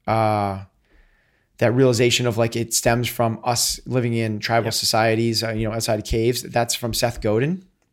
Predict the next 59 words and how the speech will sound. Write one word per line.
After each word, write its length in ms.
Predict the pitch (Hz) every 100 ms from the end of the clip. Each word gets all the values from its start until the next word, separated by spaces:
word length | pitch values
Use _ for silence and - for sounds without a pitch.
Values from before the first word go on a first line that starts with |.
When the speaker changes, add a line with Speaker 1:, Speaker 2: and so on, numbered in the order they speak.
| _
Speaker 1:
Um, 340 | 107 107 107 110
and 40 |
I 60 | 110
learned 280 | 110 113
that 160 | 110 110
Speaker 2:
Yep. 120 | -
Speaker 1:
listening 320 | 113 123 113 107
to 40 |
him. 300 | 120 147 190 - - - _ -
Speaker 2:
I 40 |
think 100 | 135
he 60 | -
Speaker 1:
Uh, 40 |
Speaker 2:
calls 200 | - 156
it 60 | 123
the 100 | 127
lizard 340 | 127 139 156
brain. 440 | 147 170 170 165 156 _ _
Speaker 1:
Oh, 140 | 131
very 180 | 113 131
cool. 220 | 123 123 95
Speaker 2:
I 60 |
think, 160 | 135 120
Speaker 1:
Yep. 140 | 131
Speaker 2:
I 20 |
think 220 | 131 160 131
that's 120 | -
what 100 | 127
he, 60 | 123
Speaker 1:
Yeah, 80 | 135
Speaker 2:
how 60 |
he 60 | 123
Speaker 1:
lizard 200 | 135 135
Speaker 2:
frames 180 | 131 131
Speaker 1:
brain 20 |
Speaker 2:
it. 60 | 131
Speaker 1:
is 100 | 117
a, 240 | 120 -
is 140 | 127 117
a 260 | 110 107
very 140 | 104 117
common 240 | 120 117
term 300 | 110 120 110
for 300 | 107 110 104 -
any 180 | 113
Speaker 2:
Yeah. 60 | 104
Speaker 1:
sort 220 | 101 110
of, 100 | 104
like, 180 | 107 101
that, 240 | 98 95 98
uh, 260 | 95 90 - _ _ _ _
ancestral, 760 | 117 110 107 - 113 107 101 98
like, 320 | 92 - -
Speaker 2:
Yep. 200 | - _
Speaker 1:
caveman 420 | - 107 104 95
type 220 | 92 92
thing. 180 | - 85 - -
Speaker 2:
Yep. 100 | 170 - - _ -
Speaker 1:
Um, 540 | 117 110 104 101 98